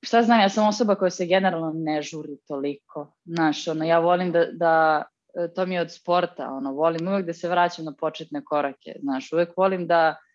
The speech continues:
da proveravam stav i posle sedam godina treniranja, znaš, ono, m, prve stvari da radim.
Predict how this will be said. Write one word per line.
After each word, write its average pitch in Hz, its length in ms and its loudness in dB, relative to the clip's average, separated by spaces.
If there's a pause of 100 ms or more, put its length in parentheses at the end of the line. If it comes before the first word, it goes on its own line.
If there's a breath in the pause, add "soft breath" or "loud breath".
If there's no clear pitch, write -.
(280 soft breath)
da 156 380 0
proveravam 175 640 2
stav 160 520 -2
i 151 120 -16
posle 160 260 -14
sedam 156 380 -2
godina 147 360 -4
treniranja, 147 800 -2
znaš, 143 400 -6
ono, 143 200 -6 (220)
m, 151 360 -14 (440 soft breath)
prve 175 300 0
stvari 156 440 0
da 143 120 -6
radim. 143 360 -8